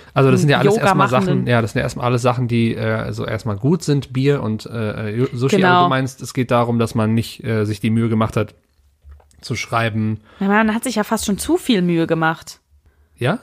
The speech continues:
Speaker 2: Ja, so dieses, „Oh, ich bin super cool und schreib keinen Text, sondern,
Speaker 1: Ah.
Speaker 2: äh, kommuniziere mit Emojis.“
Speaker 1: Verstehe.
Speaker 2: So. Und ich find auch irgendwie nicht so wichtig, warum, also, warum haben Leute das Bedürfnis, direkt alles, was sie,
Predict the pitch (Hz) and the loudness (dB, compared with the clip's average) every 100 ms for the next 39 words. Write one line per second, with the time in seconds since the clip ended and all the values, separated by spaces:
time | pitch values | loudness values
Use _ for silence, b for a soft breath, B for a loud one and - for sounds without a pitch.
0 | _ - 190 214 254 294 285 214 214 208 | _ -8 -4 -2 -2 0 0 0 -2 -4
1 | 202 226 220 220 214 208 208 208 214 202 | -2 0 0 0 -4 -4 -2 -4 -2 -2
2 | 247 226 202 - 202 - 190 - 220 - | 0 0 0 -2 -4 -4 -4 -2 -4 -4
3 | 202 185 175 113 110 185 - - 190 185 | -2 0 2 2 2 0 -2 -2 0 0
4 | 180 196 196 180 185 175 202 180 151 151 | 0 0 2 0 0 0 0 -2 -4 -4
5 | 113 - 110 101 - - 160 160 B B | -4 -2 -2 -2 -6 -10 -10 -8 B B
6 | B 190 175 - 294 370 - 233 - 294 | B -2 0 0 0 0 -2 -4 0 0
7 | 349 - 262 277 - 247 220 285 - 196 | 0 2 2 0 -2 -6 -4 -6 -8 -6
8 | 214 254 277 - 214 208 208 208 _ b | -4 -4 -6 -2 -2 0 -2 -4 _ b
9 | b b b _ 196 262 254 247 233 247 | b b b _ -2 -2 0 2 2 2
10 | 233 226 196 185 226 262 233 - 202 208 | -4 -8 -8 -2 -2 0 -2 0 -2 -2
11 | - 190 247 - 208 - 202 196 196 | -4 0 0 0 -4 -2 -2 0 0